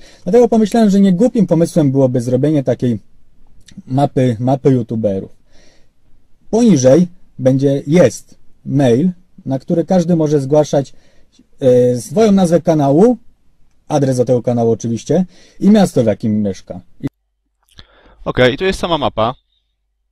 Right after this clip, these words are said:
Speaker 2: Tak mniej więcej wygląda w tej chwili mapa. E, strasznie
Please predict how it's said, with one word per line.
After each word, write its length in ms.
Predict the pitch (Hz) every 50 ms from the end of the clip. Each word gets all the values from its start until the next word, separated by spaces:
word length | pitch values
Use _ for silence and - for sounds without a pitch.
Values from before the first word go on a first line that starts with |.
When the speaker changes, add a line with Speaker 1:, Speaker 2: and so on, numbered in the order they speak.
| _ _ _ _ _ _ _ _ _ _ _ _ _ _ _ _ - - - -
Speaker 2:
Tak 120 | - 131 127
mniej 120 | 143 139
więcej 180 | 139 135 139 127
wygląda 240 | 123 135 131 131 127
w 40 |
tej 140 | - 147 139
chwili 180 | - 151 139 139
mapa. 360 | 127 120 - 120 117 127 143 _ _ _ _ _ _ _ _ _ _ _ _ _ _ _ - - 113
E, 460 | 117 117 120 117 117 120 120 107 - - _ _ _ _ _ _ _ _ _ _ _ _ _ _ _ _ _ _ _ _ _ _ _ _ _ _ _ _ _ _ _ _
strasznie 640 | _ _ - 156 143 143 - 151 147 139 139